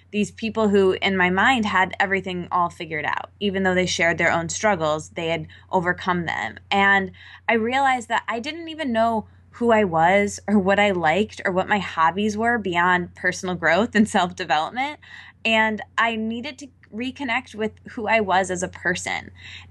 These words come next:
And I was journaling a lot at that time, and that was a huge thing that helped me. And then,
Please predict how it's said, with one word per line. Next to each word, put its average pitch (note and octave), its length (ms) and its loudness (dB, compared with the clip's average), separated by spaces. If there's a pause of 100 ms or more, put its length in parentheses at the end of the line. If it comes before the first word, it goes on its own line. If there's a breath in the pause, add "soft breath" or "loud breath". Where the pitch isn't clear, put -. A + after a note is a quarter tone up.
And G3+ 400 2 (160)
I A3 300 4
was G#3 340 -4
journaling G#3+ 560 -2
a F#3 40 0
lot E3+ 260 4
at F#3 140 -2
that E3+ 200 0
time, F#3+ 380 0
and F#3+ 300 -4
that F3 180 2
was G#3+ 120 -6
a G#3+ 40 -4
huge G3+ 460 -6
thing F3+ 180 -4
that F3+ 140 0
helped F#3 340 -6
me. C#4 200 -4
And G#3 200 2
then, G#3 160 2